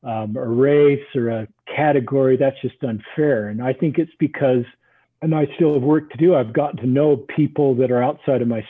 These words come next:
circle. And, and some people are wired just to do that. But I think I'd encourage more of us to do that. The Black Lives Matter movement is something that resonates with me.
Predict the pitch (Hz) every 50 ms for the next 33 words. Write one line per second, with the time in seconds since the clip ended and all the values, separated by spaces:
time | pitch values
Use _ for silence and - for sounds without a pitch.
0 | - - 196 214 208 - 127 120 120 110 107 - _ _ _ _ _ _ _ -
1 | 131 143 - - 262 247 - 247 233 - 226 196 180 165 143 143 147 156 170 175
2 | 170 151 - - 175 - - - _ _ _ _ _ _ _ _ - 160 143 131
3 | - 247 262 190 160 104 95 95 104 120 131 143 - 175 175 208 233 226 - 254
4 | 226 - - _ _ _ _ _ _ _ _ - 208 226 254 220 - - - 247
5 | 226 - - 180 180 180 185 190 190 190 190 180 - - _ - 165 151 180 185
6 | 180 165 127 120 135 - - 135 - 165 165 170 170 - - 185 170 151 - -
7 | 151 139 143 147 156 165 165 151 135 135 135 135 131 156 160 185 185 160 131 123
8 | - - 165 147 147 - 160 143 139 147 143 123 135 135 139 135 135 - 165 143
9 | 147 147 147 - 151 151 - 143 151 185 208 202 -